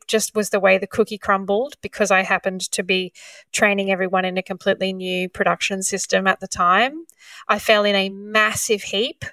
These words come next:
massive, at the end of that. I really didn't recognize the toll that that took. Like, 'cause, you know, at the time you're full of the adrenaline and, "Oh my God, this is great. I'm getting it all done. And look, everything's there." And, uh, you know,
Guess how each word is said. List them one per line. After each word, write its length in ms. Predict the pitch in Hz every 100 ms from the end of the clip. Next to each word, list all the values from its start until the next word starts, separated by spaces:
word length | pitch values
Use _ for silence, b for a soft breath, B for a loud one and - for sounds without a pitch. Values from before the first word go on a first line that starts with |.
| _ _ _
massive, 840 | 208 226 226 220 - 165 - - _ _ _
at 180 | - 202
the 120 | 214
end 220 | 202 202
of 120 | 196
that. 280 | 180 170 - -
I 60 | 214
really 680 | 202 220 202 196 185 175 - _
didn't 380 | 185 233 220 226
recognize 1200 | 202 190 247 190 196 185 175 180 180 - - - _ _ _ _ _ 196
the 100 | 220
toll 540 | - - 208 208 208
that 160 | 208 -
that 240 | 196 -
took. 520 | - 254 359 - - - _ _
Like, 240 | 226 202
'cause, 180 | - 269
you 100 | 277
know, 200 | 285 247 -
at 140 | 214
the 80 | 226
time 440 | - 226 214 214
you're 100 | 208
full 220 | 196 220
of 100 | 208
the 180 | 196 196
adrenaline 600 | 185 196 190 196 196 190
and, 100 | 185
"Oh 60 | 180
my 160 | 208
God, 260 | 277 269 277
this 120 | 254
is 100 | 226
great. 340 | 220 285 269 269
I'm 120 | 240
getting 180 | 240 240
it 80 |
all 140 | 233 220
done. 480 | 294 277 269 269 254
And 140 | 247
look, 140 | 311
everything's 440 | 311 294 285 269 262
there." 440 | 285 285 294 277
And, 140 | 233 247
uh, 260 | 320 302
you 80 | 254
know, 140 | 254